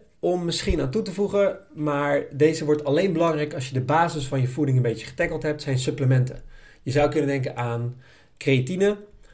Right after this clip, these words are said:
eh, eiwitshakes, magnesium, visolie, vitamine D. Er zijn verschillende supplementen die echt iets kunnen doen voor je herstel, maar alleen nuttig zijn als de basis van je voeding klopt. Dus als je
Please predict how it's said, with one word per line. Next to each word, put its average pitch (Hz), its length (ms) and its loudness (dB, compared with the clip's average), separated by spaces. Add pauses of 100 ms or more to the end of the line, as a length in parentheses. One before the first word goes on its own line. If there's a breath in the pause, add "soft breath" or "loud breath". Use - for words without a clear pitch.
(240 soft breath)
eh, 110 300 -4
eiwitshakes, 170 880 0
magnesium, 151 840 0
visolie, 143 760 2
vitamine 156 400 -2
D. 131 60 0
Er 151 320 6
zijn 135 200 -2
verschillende - 420 6
supplementen 156 580 -4
die 127 240 -2
echt 160 220 -6
iets 147 120 -8
kunnen 147 240 -2
doen 139 160 0
voor 127 160 -2
je 107 80 -4
herstel, 190 600 2 (400 loud breath)
maar 135 160 0
alleen 143 640 4
nuttig 165 320 4
zijn 170 420 0
als 127 160 -4
de - 80 -2
basis 135 560 2
van 135 140 -4
je 127 80 -2
voeding 123 480 -4
klopt. - 460 0
Dus 117 160 -6
als 123 200 -4
je 123 200 -2